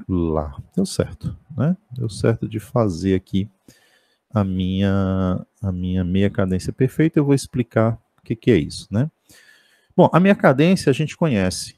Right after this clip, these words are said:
né? A minha cadência é quando eu termino a minha frase,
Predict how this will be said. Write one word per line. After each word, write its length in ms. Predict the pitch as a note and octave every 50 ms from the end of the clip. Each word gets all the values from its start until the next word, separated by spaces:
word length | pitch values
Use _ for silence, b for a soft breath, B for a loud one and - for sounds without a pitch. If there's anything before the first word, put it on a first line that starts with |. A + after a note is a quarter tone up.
| - -
né? 260 | F#2 G2+ B2 D#3 G3+ A#3+
A 60 | - G#2+
minha 160 | G#2 B2 C#3
cadência 600 | - - C3+ G#2 F#2+ A2 C3 D#3 D#3 - - A2+
é 60 | G2
quando 280 | - - A#2 A#2 A#2+ B2+
eu 80 | C3
termino 480 | - - C3+ B2 G#2 G#2+ A#2+ C3+ C#3 A#2+
a 20 |
minha 160 | G#2 G2 F#2
frase, 720 | F#2 - - - G2+ A#2+ C#3+ D3 C3+ A2 F2 E2+ F2 E2+